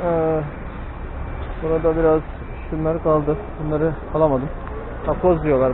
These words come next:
bunlara. Ee, karnabaharın o şey kısımlarına yeterince topladım. Anam, anam, anam, anam. Şurada Evet arkadaşlar, domates görüyor gibiyim. Ko-, kovalarda kalmadı lan. Kovaları doldurmuştum.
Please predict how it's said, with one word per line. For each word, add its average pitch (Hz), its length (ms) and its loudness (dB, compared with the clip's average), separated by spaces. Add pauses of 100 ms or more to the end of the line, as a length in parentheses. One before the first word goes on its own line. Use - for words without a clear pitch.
(120)
bunlara. 139 280 2 (840)
Ee, 139 360 4
karnabaharın 151 640 4
o 151 320 2 (320)
şey 156 120 0
kısımlarına 151 500 -2 (720)
yeterince 160 500 0
topladım. 156 460 -2 (100)
Anam, 196 280 4
anam, 170 200 2
anam, 143 220 2
anam. 135 160 0 (220)
Şurada 175 260 4 (720)
Evet 175 220 4
arkadaşlar, 156 600 0
domates 175 460 0
görüyor 160 260 2
gibiyim. 151 320 0 (1700)
Ko-, - 480 0
kovalarda 208 540 10
kalmadı 208 360 10
lan. 214 140 8 (1160)
Kovaları 165 380 4
doldurmuştum. 180 540 2